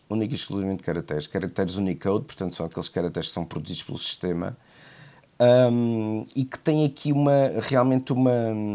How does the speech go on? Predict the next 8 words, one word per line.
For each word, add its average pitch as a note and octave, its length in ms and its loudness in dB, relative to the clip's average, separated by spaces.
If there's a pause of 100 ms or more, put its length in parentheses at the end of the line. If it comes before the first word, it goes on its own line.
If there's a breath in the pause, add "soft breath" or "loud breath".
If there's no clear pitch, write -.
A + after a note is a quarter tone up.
(840 loud breath)
uma B2 200 2
aplicação B2 480 2
muito A#2+ 240 -2
interessante, A2+ 500 0
porque, A2 720 0
eh, G#2+ 240 -2
esta A#2+ 540 0
aplicação, F#2+ 800 -2